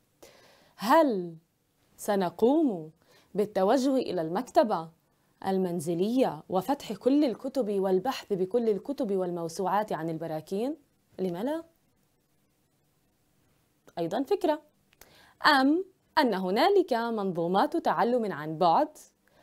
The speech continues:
تعرضها وزارة المعارف نستطيع أن نستفيد منها؟ ما رأيكم؟ هل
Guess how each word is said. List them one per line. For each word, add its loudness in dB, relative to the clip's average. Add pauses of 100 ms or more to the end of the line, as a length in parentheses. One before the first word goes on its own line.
(100)
تعرضها 4
وزارة 0
المعارف -8 (520)
نستطيع 2 (200)
أن 0
نستفيد -4
منها؟ -4 (560)
ما 2
رأيكم؟ -4 (380)
هل 0